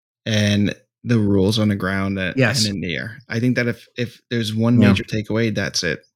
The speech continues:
Speaker 1: And I think next, I think the next nationals, I would be shocked if there wasn't a lot more attention put on the brief and if the briefs weren't more strict.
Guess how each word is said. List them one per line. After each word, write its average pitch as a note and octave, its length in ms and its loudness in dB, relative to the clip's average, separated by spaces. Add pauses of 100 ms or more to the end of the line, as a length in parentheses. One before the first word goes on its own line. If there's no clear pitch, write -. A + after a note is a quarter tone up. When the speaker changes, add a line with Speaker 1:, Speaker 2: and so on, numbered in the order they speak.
(400)
Speaker 1:
And A#2 140 -2
I A2 60 2
think B2 200 0
next, A2+ 420 0
I B2 100 0
think C3+ 140 -2
the C3 60 2
next A2 300 0
nationals, C3 720 -2 (520)
I A2+ 100 -2
would A#2 180 2
be A2 580 0 (720)
shocked - 680 -4 (260)
if A2+ 480 -2 (240)
there G#2+ 160 2
wasn't G#2 460 2 (120)
a G#2+ 120 -2
lot G2+ 340 0
more G2 260 -2
attention G2+ 760 -2 (340)
put G#2 180 0
on F#2+ 400 -2
the - 80 -6
brief G#2 460 0
and F2 320 -2
if A2+ 140 -6
the - 100 -6
briefs - 360 -2
weren't G2 220 -4
more G2 180 -4
strict. - 500 -8